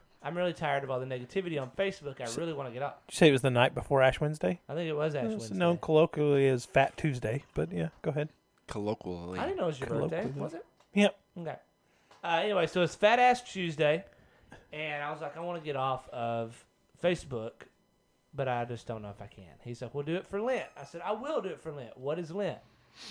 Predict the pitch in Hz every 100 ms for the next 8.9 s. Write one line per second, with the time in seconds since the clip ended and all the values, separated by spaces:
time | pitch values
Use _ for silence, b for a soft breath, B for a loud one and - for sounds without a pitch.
0 | B B 165 165 190 170 160 151 139 202
1 | 214 190 180 160 139 127 - 156 151 147
2 | 135 135 131 151 139 123 151 139 135 147
3 | 151 143 139 131 160 156 139 - 120 165
4 | 160 123 - 131 165 254 - - 269 359
5 | 175 101 - _ _ _ _ _ _ _
6 | _ _ _ _ _ _ 120 113 113 113
7 | 131 180 208 180 185 180 185 208 _ 147
8 | 160 180 135 139 160 117 107 110